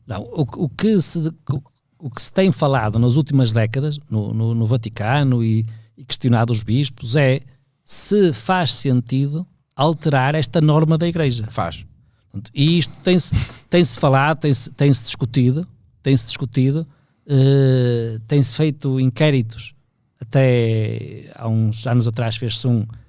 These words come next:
Speaker 1: a nível mundial na igreja, aos bispos dos vários continentes,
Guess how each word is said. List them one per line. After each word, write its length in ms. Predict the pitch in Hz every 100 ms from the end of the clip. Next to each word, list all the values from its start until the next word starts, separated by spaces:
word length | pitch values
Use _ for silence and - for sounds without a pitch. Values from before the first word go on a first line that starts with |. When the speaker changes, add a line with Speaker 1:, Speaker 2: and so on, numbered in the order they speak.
| _
Speaker 1:
a 60 | 120
nível 300 | 131 120 120
mundial 480 | 143 160 127 113 131
na 100 | 139
igreja, 400 | 107 113 143 165 _ _
aos 180 | - 123
bispos 400 | 110 123 113 - - _ _ _ _ _
dos 100 | 120
vários 200 | 113 127
continentes, 600 | 117 110 117 113 160 -